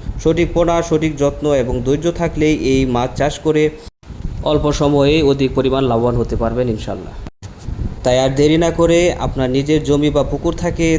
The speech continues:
তাহলে আজই বোয়ালি থাই পাঙ্গাস মাছ চাষ শুরু করতে পারেন আমাদের কাছ থেকে উন্নত মানসম্মত বোয়ালি থাই পাঙ্গাস মাছের পোনা নিয়ে। আমরা সারা বাংলাদেশেই এই বোয়ালি জাতের অরিজিনাল থাই পাঙ্গাস মাছটি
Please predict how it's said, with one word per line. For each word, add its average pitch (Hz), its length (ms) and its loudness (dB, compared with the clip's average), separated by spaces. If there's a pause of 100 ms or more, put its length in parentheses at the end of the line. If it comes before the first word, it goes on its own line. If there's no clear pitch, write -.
তাহলে 131 380 0
আজই 139 340 0
বোয়ালি 156 440 0
থাই 131 240 -2
পাঙ্গাস 131 320 -2
মাছ 143 160 -2
চাষ 123 200 -2
শুরু 120 200 0
করতে 113 240 -2
পারেন 123 280 0 (1500)
আমাদের 156 340 2
কাছ 147 240 0
থেকে 147 300 0
উন্নত 190 400 2 (120)
মানসম্মত 135 640 -2
বোয়ালি 127 320 0
থাই 120 200 0
পাঙ্গাস 123 280 -2
মাছের 127 240 -2
পোনা 117 260 0
নিয়ে। 107 220 -2 (1000)
আমরা 156 280 2
সারা 156 280 -2
বাংলাদেশেই 143 720 0 (200)
এই 120 160 0
বোয়ালি 139 360 0
জাতের 160 400 2
অরিজিনাল 139 540 0
থাই 123 180 -2
পাঙ্গাস 131 360 0
মাছটি 123 360 -2